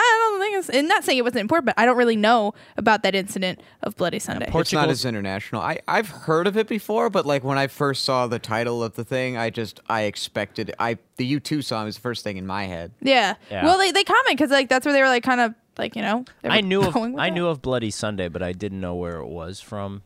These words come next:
Speaker 2: So,
Speaker 1: Mm.
Speaker 3: Yeah.
Speaker 2: but
Speaker 1: But, I mean, it's kinda different 'cause Sunday is spelled differently. It's S U N D A E instead of
Speaker 2: Mm.
Speaker 3: Oh, well.
Speaker 1: S U N D A Y.
Speaker 3: That's okay then. Yeah.
Speaker 2: Yeah.
Speaker 1: Yeah, right?
Speaker 3: We're fine.
Speaker 1: <laughs> It's not talking
Speaker 2: It's
Speaker 1: about
Speaker 2: a different
Speaker 1: the
Speaker 2: Sunday.
Speaker 1: day.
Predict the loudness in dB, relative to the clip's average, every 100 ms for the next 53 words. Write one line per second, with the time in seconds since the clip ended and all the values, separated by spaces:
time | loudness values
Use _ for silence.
0 | _ -10 -6 -4 -6 -8 -8 -8 -10 -14
1 | _ _ _ _ _ _ -20 -20 _ -20
2 | _ _ 2 4 2 2 0 0 0 0
3 | 0 0 0 -2 -2 0 0 4 4 4
4 | 2 2 2 0 0 0 -2 -2 -4 -2
5 | -4 0 2 2 2 -2 -6 _ _ -8
6 | -2 0 2 2 0 0 2 2 2 0
7 | -2 2 2 2 -2 -2 2 2 4 2
8 | -2 0 0 0 -2 -10 -2 2 4 4
9 | 4 2 0 -6 -8 -8 -6 -8 -4 -2
10 | -2 -2 -2 -2 -2 -4 0 0 2 2
11 | 2 2 2 2 4 4 4 4 4 2
12 | 2 2 2 0 -2